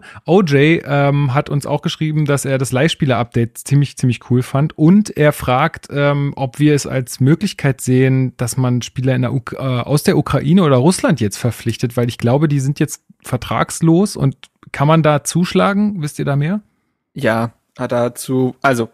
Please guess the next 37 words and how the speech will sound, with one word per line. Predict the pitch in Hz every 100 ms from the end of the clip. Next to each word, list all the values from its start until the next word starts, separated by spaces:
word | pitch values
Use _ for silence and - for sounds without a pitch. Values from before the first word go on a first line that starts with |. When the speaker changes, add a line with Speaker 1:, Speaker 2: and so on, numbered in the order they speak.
| _ _ _
Speaker 2:
sie | - 123
sind | 110 147 147
in | 131
dem | 143 160
Sinne | 147
nicht | 139 139
vertragslos. | - 117 - - 127 185 - - 180 185 226 233 - _ _ -
Die |
Verträge | - - 147 143
sind | 139 139
nur | 135 127
ausgesetzt | 135 196 - 180 156 185 -
und | 143
es | 139
kann | - 143
sich | 160 156
da, | 156 151 - -
so | 160 139 135
wie |
ich | 147 -
es | 190
verstanden | 175 - 165 165
habe, | 160 156 - -
äh, | - - -
vorläufig | - 156 165 160 156 151
um | 143
Laien | 131 131 147 131 120
handeln, | 117 117 113 113 _
weil | 113 117
diese | 123
Verträge | 123 143 135
eben | 131 -
ausgesetzt | 147 156 147 143
sind, | 139 131
nicht | 127 127
aufgelöst. | 127 131 120 127 117 - - _ _
So. | - 123 110